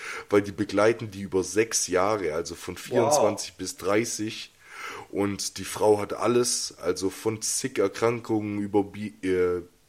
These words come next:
Speaker 1: wie nennt man das, bipolare Störungen und
Speaker 2: Mhm.
Speaker 1: sowas.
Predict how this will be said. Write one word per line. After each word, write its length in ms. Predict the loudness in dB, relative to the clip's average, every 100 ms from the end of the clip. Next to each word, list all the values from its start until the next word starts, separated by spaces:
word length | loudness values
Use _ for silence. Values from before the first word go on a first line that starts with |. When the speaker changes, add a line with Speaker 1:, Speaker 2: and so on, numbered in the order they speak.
| -20 -10
Speaker 1:
wie 140 | -4
nennt 200 | -2 -2
man 140 | -2 -4
das, 300 | -4 -8 -16 -20 -20 -20 -12
bipolare 600 | -8 -4 2 6 6 4
Störungen 720 | 0 -2 0 2 2 0 0
und 80 | -4
Speaker 2:
Mhm. 60 | -2
Speaker 1:
sowas. 560 | 0 4 4 2 -6